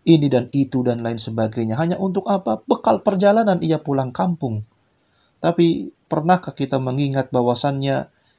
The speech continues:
kita semua akan kembali ke kampung halaman kita yang abadi, yang kita tidak akan pernah lagi kembali ke alam dunia ini, yakni darul ma'ad, ini tempat kembali kita. Dan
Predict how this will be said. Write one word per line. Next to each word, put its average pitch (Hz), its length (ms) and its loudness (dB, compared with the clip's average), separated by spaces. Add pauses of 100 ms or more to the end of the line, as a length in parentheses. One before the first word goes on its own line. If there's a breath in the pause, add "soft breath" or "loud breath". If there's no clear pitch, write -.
(120)
kita - 240 2
semua 139 320 -2
akan 131 240 -4
kembali 135 480 2
ke - 80 -6
kampung 120 400 -2
halaman 127 320 0
kita 127 320 -2
yang 120 160 -6
abadi, 160 480 2
yang 127 80 -4
kita 151 240 -2
tidak 135 240 -2
akan 139 160 -2
pernah 143 240 -2
lagi 165 240 -2
kembali 175 400 2
ke - 80 -4
alam 175 320 2
dunia 190 240 0
ini, 196 320 0 (480 soft breath)
yakni 175 320 4
darul 175 320 6
ma'ad, 160 400 0 (640 soft breath)
ini 160 160 -2
tempat 180 240 2
kembali 127 480 2
kita. 110 320 -4 (1040)
Dan 117 320 -4